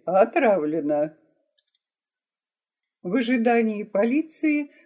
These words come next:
доктор оставил свою супругу и Мортимера у мёртвого тела, а сам бросился в свой кабинет и позвонил Глории.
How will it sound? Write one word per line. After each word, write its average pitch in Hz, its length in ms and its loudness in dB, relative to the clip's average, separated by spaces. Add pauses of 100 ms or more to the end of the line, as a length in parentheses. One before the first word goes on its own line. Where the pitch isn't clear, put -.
доктор 339 420 0
оставил 202 640 0
свою 175 380 -2
супругу 175 680 -2
и 208 160 -4
Мортимера 214 880 2
у 214 100 -4
мёртвого 277 680 0
тела, 156 500 -2 (220)
а 214 140 4
сам 320 340 -2
бросился 175 840 -4
в 156 80 -18
свой 160 380 -2
кабинет 160 600 -2
и 320 60 -12
позвонил 156 680 -2
Глории. 143 760 -6